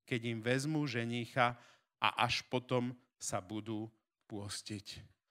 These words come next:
Pán Ježiš Kristus tu ukazuje na hlbokú podstatu pôstu. Pôst je tu preto, aby nás viedol do blízkosti Božej. Boh, pôst je tu preto, a on hovorí o tých svadobníkoch, či by sa mali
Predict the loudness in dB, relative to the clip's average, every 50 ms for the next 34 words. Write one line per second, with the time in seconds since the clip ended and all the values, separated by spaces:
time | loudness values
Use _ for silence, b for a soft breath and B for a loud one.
0 | _ _ _ _ _ _ _ 6 8 8 8 6 4 4 2 2 2 2 0 2
1 | 0 -2 -2 0 2 2 2 2 2 0 0 -2 0 0 0 0 0 0 -2 -2
2 | -2 -2 -2 0 0 -2 -2 -2 -4 -6 -4 -4 -6 -4 -4 -4 -4 -4 -6 -8
3 | -6 -6 -6 -6 -6 -6 -8 -8 -10 B B B B B B _ 2 6 8 8
4 | 10 10 8 8 4 2 0 -4 b b b b 0 2 2 2 2 4 4 2
5 | 4 4 2 0 2 0 0 0 -2 -2 -2 -4 -4 -4 -2 -4 -4 -6 -6 -8
6 | -8 -8 -8 -6 -6 -4 -2 -4 -2 -2 -2 -4 -4 -4 -4 -4 -6 -6 -4 -4
7 | -2 -2 -2 -2 -4 -6 -8 B B B B B B B -2 0 2 2 2 0
8 | -2 -4 0 4 4 4 6 6 4 4 4 4 2 4 6 8 8 8 6 6
9 | 8 8 8 8 8 6 6 4 2 0 -2 2 4 4 6 6 6 6 6 6
10 | 4 0 -2 2 2 2 2 2 0 0 -2 -2 0 -2 -2 -2 -4 -4 -2 -2
11 | 0 0 2 0 0 0